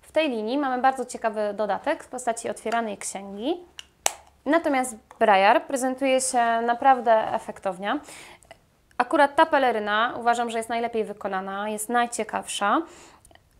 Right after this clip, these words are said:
Kolorystyka jest bardzo spójna. Briar ma również bardzo stylowe buty. Torebka, która jest dołączona do zestawu, niestety nie jest otwierana,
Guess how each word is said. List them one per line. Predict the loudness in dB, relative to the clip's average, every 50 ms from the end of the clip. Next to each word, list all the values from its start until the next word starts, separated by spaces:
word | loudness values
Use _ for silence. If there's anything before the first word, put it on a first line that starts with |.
| _ _ -2
Kolorystyka | 2 4 4 4 4 0 -2 -4 2 4 4 4
jest | 4 2 -4
bardzo | 2 4 6 6 6 2 0 -2 -2 -2
spójna. | -2 -4 -4 -4 _ -4 -4 -4 -4 -2 2 2 2 2 2 -2 -18 -20 -20 _ _ _ 0
Briar | 6 8 8 8 8 6 6
ma | 4 2
również | 2 2 0 -2 -2 -2 -2 -2
bardzo | 4 6 6 6 6 4 2 4 6 6 6 4 2 -2 -6 -20 _ _ _ _ _ -10
stylowe | -10 -10 -2 0 2 4 4 4 4 4 0 0
buty. | 0 -4 -8 -8 -2 2 2 2 2 2 -6 -18 _ _ _ -20 -20 -20 -20 _ _ _ _ _ -20 _ _ _ -20 _ _ -20 _ -20 _ _ _ _ _ _
Torebka, | 6 8 8 8 8 6 2 0 0
która | 0 -2 0 0
jest | 0 2 4
dołączona | 4 4 4 4 0 0 0 0 0
do | -2 -4
zestawu, | -6 -6 -8 -6 -6 -6 -4 -2 0
niestety | 0 0 0 0 -2 -2 -2
nie | -6 -4 -4
jest | -6 -4 -6
otwierana, | -8 -8 -6 -6 -4 -4 -2 0 0 0